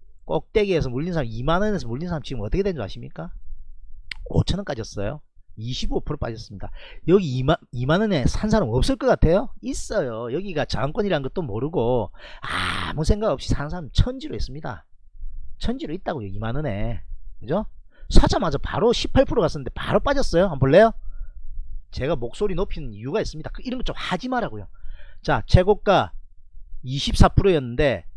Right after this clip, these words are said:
종가가 십일 프로입니다. 벌써 십삼 프로 까졌고요. 이십사 프로에서 만약에 샀다, 여기 꼭대기에서 그 다음날 바로 또 작살납니다. 야, 저가가 십오 프로 였는데 마지막에 종가는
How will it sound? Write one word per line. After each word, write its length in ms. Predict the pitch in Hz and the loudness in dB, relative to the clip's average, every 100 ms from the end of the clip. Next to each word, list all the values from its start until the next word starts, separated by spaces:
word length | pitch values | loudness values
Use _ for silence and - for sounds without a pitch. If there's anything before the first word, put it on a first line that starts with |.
| - - - | -12 -12 -4
종가가 380 | 143 - 202 143 | -2 2 4 4
십일 280 | - 220 220 | 0 -2 0
프로입니다. 420 | 202 143 113 139 - | 0 -2 -2 -4 -2
벌써 440 | - 127 135 - | 0 2 2 2
십삼 420 | 190 - 196 220 | 0 -2 2 2
프로 160 | 202 208 | 4 0
까졌고요. 640 | - 160 156 147 170 139 - - - | 0 -2 -4 -2 0 0 -2 -14 -14
이십사 420 | - 135 220 180 190 | -8 -6 0 4 4
프로에서 520 | - 202 151 143 127 | 4 2 2 2 0
만약에 320 | 113 127 147 147 | -4 -6 -2 0
샀다, 340 | - - 156 | 0 0 -2
여기 160 | 120 156 | 0 -2
꼭대기에서 640 | 160 139 190 135 113 101 - - - | -4 -2 0 0 0 -2 -4 -6 -10
그 200 | 131 123 | -6 -2
다음날 300 | 165 151 113 | -2 -2 -2
바로 240 | - 117 | -2 -2
또 140 | 147 147 | -4 -4
작살납니다. 800 | - - - 135 123 101 92 139 - - - - - - - - - - - - - _ _ - | -2 0 0 -2 -2 -6 -6 -8 -14 -20 -8 -4 -4 -4 -8 -8 -12 -14 -14 -16 -18 _ _ -6
야, 240 | - - - | -4 -2 -2
저가가 300 | - - 135 | -2 -2 -4
십오 260 | - 170 143 | -2 -2 0
프로 180 | 151 | 0
였는데 200 | 135 110 | 0 -2
마지막에 400 | 98 95 110 143 | -4 -4 -4 -4
종가는 420 | 120 110 151 139 | -4 -4 -4 -6